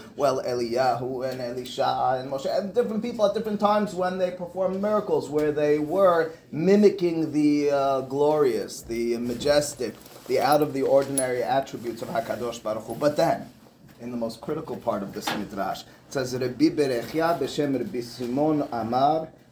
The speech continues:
En Ka'el Umikael Yeshurun." Yeshurun refers not just to Am Yisrael, but to Yisrael Saba. That's a reference to Yaakov Avinu.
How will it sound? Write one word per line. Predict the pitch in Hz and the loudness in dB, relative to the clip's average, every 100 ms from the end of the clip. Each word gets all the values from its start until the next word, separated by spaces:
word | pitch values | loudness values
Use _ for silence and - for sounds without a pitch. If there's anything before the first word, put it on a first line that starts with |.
| - | -6
En | 151 170 | -2 -2
Ka'el | 160 151 135 151 | 0 0 0 0
Umikael | 131 120 143 147 147 123 143 127 | -2 -4 -4 -4 -2 0 0 -2
Yeshurun." | 123 131 - 131 117 123 131 165 196 170 | -2 -4 -4 -6 -4 -2 -4 -4 -6 -4
Yeshurun | 131 127 123 120 156 147 | -6 -4 -4 -4 -2 -2
refers | 123 147 143 127 | -4 -2 -2 -2
not | 139 135 | -2 -2
just | - 127 - | -4 -6 -8
to | - 107 | -10 -6
Am | 120 127 127 123 | -4 -4 -4 -4
Yisrael, | 120 - 120 117 117 127 175 - - - | -6 -6 -2 0 0 -2 -4 -10 -20 -10
but | - - | -8 -6
to | 139 123 - - - - | -2 -2 -4 -12 -16 -10
Yisrael | 127 135 - - 127 127 - 156 147 | -4 -4 -4 -4 0 0 2 2 2
Saba. | - - 139 110 107 117 127 160 | 0 -2 -2 -2 0 2 2 -2
That's | 131 - 120 | -8 -10 -6
a | |
reference | 117 127 - 117 - | -4 -4 -6 -12 -6
to | 117 | -2
Yaakov | 117 113 - 127 | -2 -2 0 0
Avinu. | 131 117 143 113 - | 2 0 -2 -4 -6